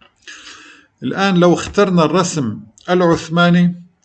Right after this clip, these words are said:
وبحثنا عن كتاب نجد أربع مرات، لذلك ينبغي أن نكتب كلمة كتاب من دون ألف هكذا، يعني كتب، ونبحث يعطينا ثلاثمية وثمانية مرات. لماذا أعطانا أكبر؟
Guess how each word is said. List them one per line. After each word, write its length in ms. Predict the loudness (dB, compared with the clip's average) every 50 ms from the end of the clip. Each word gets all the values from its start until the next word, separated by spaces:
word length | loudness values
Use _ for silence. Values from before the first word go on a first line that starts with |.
| _ -8
وبحثنا 560 | -4 -2 -2 -2 -2 -2 -4 -4 -2 -2 -2
عن 180 | -2 -2 -4
كتاب 480 | -4 -4 -4 -2 0 0 0 0 0 -2
نجد 240 | 0 0 -2 -2 -2
أربع 300 | -4 -4 -2 -2 -2 0
مرات، 480 | -2 -2 -4 -4 -6 -6 -8 -10 -18 _ -12
لذلك 460 | -10 -4 -2 0 0 0 0 0 0
ينبغي 500 | 0 0 2 2 0 0 -2 -4 -6 -6
أن 100 | -4 -2
نكتب 520 | -2 -2 -4 -2 -2 -2 -2 -2 -6 -12
كلمة 420 | -8 -4 -2 -2 0 0 -2 -2 -4
كتاب 800 | -6 -8 -8 -8 -6 -4 0 0 2 2 0 -2 -4 -8 -10
من 100 | -8 -6
دون 200 | -4 -4 -4 -4
ألف 340 | -4 -4 -4 -4 -6 -4 -4
هكذا، 380 | -6 -6 -6 -10 -14 -14 -16 -20 _ _ _ _ _ _ -20 -20 -20 _ _ _ _ _ _ -12
يعني 340 | -10 -8 -8 -8 -10 -12 -12 -6
كتب، 480 | -6 -4 -2 -2 -4 -4 -4 -8 -10 -14 _ _ _ _ _ _ -20 _ -18 -18 -18 -20 _ _ _ -6
ونبحث 680 | -2 -2 -2 -2 -2 -4 -2 -2 -2 -2 -4 -8 -16 -20 _ _ _ _ -16
يعطينا 320 | -14 -10 -6 -4 -2 -2 -2
ثلاثمية 480 | -2 -2 -2 -2 0 0 2 2 2
وثمانية 340 | 2 0 -2 -4 -2 -2 -2
مرات. 400 | -2 -2 -2 -2 -4 -6 -6 -8
لماذا 320 | -4 -2 -2 0 0 0
أعطانا 460 | 0 0 0 -2 -2 0 0 0 -2 -2
أكبر؟ 440 | -4 -4 -2 0 0 0 -2 -6